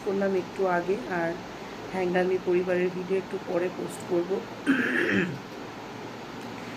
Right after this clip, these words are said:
আর কি, শরীরটা এত খারাপ লাগছে। তোমাদের প্রত্যেক দিন কখনো মোহরের শরীর খারাপ, কখনো আমার শরীর খারাপ, এইসবই দেখিয়ে যাচ্ছি,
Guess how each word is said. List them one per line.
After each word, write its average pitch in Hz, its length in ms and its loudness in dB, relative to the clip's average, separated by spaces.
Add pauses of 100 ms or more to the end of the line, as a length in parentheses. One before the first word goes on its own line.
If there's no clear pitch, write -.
(300)
আর 226 220 2
কি, 196 180 0
শরীরটা 196 300 6
এত 196 160 4 (120)
খারাপ 180 280 6
লাগছে। 190 460 4 (400)
তোমাদের 196 420 4
প্রত্যেক 196 360 4 (100)
দিন 208 200 0
কখনো 196 380 4
মোহরের 196 440 4 (120)
শরীর 208 280 4
খারাপ, 220 240 6 (100)
কখনো 185 340 2
আমার 185 320 4 (120)
শরীর 214 280 0
খারাপ, 208 260 6
এইসবই 190 520 2
দেখিয়ে 180 400 2
যাচ্ছি, 180 400 -2